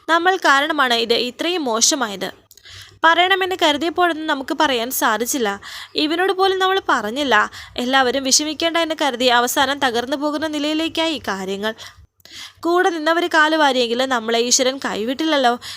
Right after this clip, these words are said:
എന്നൊക്കെ മാഷ് പറയുന്നു. "ഞാൻ കരുതിയത് ഉടനെ അച്ചുമോൾ ഇതിന് തയ്യാറാവില്ല എന്നാണ്. കരഞ്ഞ് ഒരു മൂലയ്ക്കൊതുങ്ങാലെ, ഉം, ഒരു ഡോക്ടറെ അവൾ കാണാൻ പോവുകയും അതിന് ഫലമുണ്ടാവുകയും ചെയ്യുന്നത് ഒരു നല്ല സൂചനയായിട്ടാണ് എനിക്ക് തോന്നുന്നത്" എന്ന് കമല.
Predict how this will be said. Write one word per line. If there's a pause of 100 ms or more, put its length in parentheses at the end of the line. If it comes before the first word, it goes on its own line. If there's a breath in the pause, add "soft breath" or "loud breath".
(120)
എന്നൊക്കെ
മാഷ്
പറയുന്നു. (280 loud breath)
"ഞാൻ
കരുതിയത്
ഉടനെ
അച്ചുമോൾ
ഇതിന്
തയ്യാറാവില്ല
എന്നാണ്. (560 loud breath)
കരഞ്ഞ്
ഒരു
മൂലയ്ക്കൊതുങ്ങാലെ,
ഉം,
ഒരു
ഡോക്ടറെ (280 loud breath)
അവൾ
കാണാൻ
പോവുകയും
അതിന്
ഫലമുണ്ടാവുകയും
ചെയ്യുന്നത്
ഒരു
നല്ല
സൂചനയായിട്ടാണ്
എനിക്ക്
തോന്നുന്നത്"
എന്ന്
കമല.